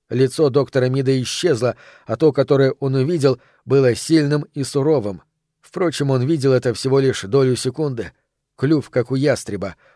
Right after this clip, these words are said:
узкие губы, дикие серые глаза, широкие ноздри и длинные острые зубы. Раздался ужасающий грохот, какая-то гигантская сила отшвырнула его,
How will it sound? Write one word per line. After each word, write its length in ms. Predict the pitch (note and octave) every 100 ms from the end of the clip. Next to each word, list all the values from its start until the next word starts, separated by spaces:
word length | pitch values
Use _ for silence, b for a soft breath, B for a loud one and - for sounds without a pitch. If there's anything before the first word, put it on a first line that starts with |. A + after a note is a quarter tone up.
| b
узкие 440 | D3 C3 - C3+
губы, 380 | C3 C#3+ A2 F#2 b b -
дикие 400 | C3 C3+ C3+ B2+
серые 380 | D#3 C3 C3
глаза, 460 | A#2+ C3 B2 C#3 A#2 b b
широкие 520 | - D3+ C#3+ B2 A#2+
ноздри 460 | B2 D#3 B2+ D#3 C#3+ b b
и 80 | A2
длинные 540 | A2+ C3 C#3 C3 D3 -
острые 480 | B2 A#2 - A2+ A#2+
зубы. 360 | G#2 G#2 F2 - _ _ _ _ _ _
Раздался 680 | G#2+ C3+ B2+ A2 D3+ D3 -
ужасающий 800 | C#3 C3 C3+ D3 C#3+ C3+ - C#3+
грохот, 480 | C3+ E3 C3+ A2+ - b b b -
какая-то 440 | C3 D3 C3+ C#3
гигантская 640 | B2+ C3+ D#3 C3 - C#3
сила 320 | B2 E3+ D3+ C3+
отшвырнула 600 | - A#2+ C#3 E3+ F#3+ C#3+
его, 300 | C3 B2+